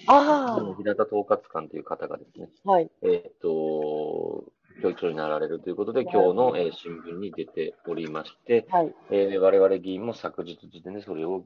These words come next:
Speaker 2: えーっと、確認をしてい、いると
Speaker 1: はい。
Speaker 2: いうことです。
Speaker 1: うーん。
Speaker 2: まあ、えっと、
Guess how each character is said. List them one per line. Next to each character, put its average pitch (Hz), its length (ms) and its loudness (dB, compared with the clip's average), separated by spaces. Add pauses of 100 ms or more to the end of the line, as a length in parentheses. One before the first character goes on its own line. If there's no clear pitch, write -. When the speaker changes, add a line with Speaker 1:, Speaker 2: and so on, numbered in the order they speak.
Speaker 2:
え - 120 -12
ー - 20 -18
っ - 60 -20
と、 - 400 -14
確 - 240 -20
認 82 240 -16
を 90 320 -6
し - 80 -20
て 73 160 -12
い、 76 280 -14
い 78 120 -16
る - 80 -12
と - 180 -16 (260)
Speaker 1:
は 170 220 0
い。 143 40 0
Speaker 2:
い - 520 -16
う 160 140 -10
こ - 160 -18
と - 180 -12
で 160 160 -2
す。 165 180 -10
Speaker 1:
う 175 40 -6
ー - 20 -6
ん。 175 40 -4
Speaker 2:
ま 196 100 2
あ、 180 60 -4 (580)
え 107 40 -8
っ - 40 -10 (120)
と、 98 600 -2